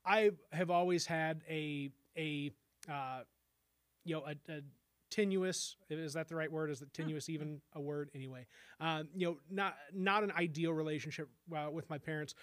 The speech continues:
Speaker 1: from even when I was a kid,
Speaker 2: Right.
Speaker 1: right? All the way up into, uh, middle adulthood and, and up to age twenty-seven when ultimately I, I, um,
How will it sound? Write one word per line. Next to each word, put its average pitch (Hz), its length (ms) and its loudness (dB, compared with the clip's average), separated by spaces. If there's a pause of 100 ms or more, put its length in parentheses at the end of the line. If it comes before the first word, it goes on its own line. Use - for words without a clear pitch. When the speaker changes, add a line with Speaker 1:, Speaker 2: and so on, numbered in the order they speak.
(140)
Speaker 1:
from 233 200 2
even 220 200 4
when 190 120 4
I 175 100 4
was 143 140 0
a 139 40 -10
kid, 143 440 0 (180)
Speaker 2:
Right. 123 80 -10
Speaker 1:
right? 160 160 2
All 196 220 6
the 190 80 4
way 180 160 4
up 175 180 2
into, 156 480 0 (240)
uh, 143 320 -2
middle 170 300 2
adulthood 160 560 0
and, 151 200 -4
and 156 320 -4
up 165 180 -2
to 160 300 2
age 156 240 -2
twenty-seven 170 640 0
when 156 260 -4
ultimately 156 420 -4
I, 143 460 -4 (340)
I, 143 200 -4
um, 135 120 -8